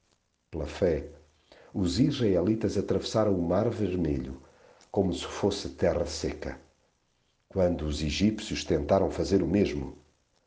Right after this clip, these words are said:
morreram afogados. Gosto de olhar para o retrovisor da história e deixar-me contagiar pelo exemplo de fé de pessoas como Moisés.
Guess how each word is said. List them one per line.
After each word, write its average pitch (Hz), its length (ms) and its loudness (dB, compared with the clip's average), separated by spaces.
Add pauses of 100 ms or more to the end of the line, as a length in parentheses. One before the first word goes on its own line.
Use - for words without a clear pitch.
(260)
morreram 85 640 0
afogados. 67 800 -6 (1120)
Gosto 107 440 -4
de 95 200 0
olhar 87 440 0
para 80 180 -2
o 76 80 0
retrovisor 78 880 0
da 67 120 -4
história 76 640 -6 (680)
e 90 140 -2
deixar-me 113 520 0
contagiar 101 840 0
pelo 90 240 2
exemplo 87 500 0
de 78 140 -2
fé 101 320 -2
de 90 140 -2
pessoas 98 500 -2
como 87 240 0
Moisés. 76 720 -4